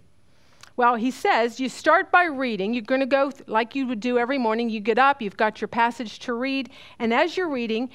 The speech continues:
you're gonna look for a passage that impressed you. Maybe it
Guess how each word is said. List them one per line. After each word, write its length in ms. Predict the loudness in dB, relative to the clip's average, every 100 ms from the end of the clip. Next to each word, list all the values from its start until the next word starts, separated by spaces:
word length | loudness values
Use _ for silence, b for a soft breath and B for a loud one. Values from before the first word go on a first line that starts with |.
| B
you're 140 | -4 0
gonna 180 | 0
look 300 | 0 0 -2
for 160 | -2 -4
a 60 | -2
passage 560 | 0 0 0 -6 -6
that 180 | -2 0
impressed 580 | -2 -2 0 0 -4 -10
you. 100 | -6
Maybe 380 | -2 -2 0 0
it 160 | -2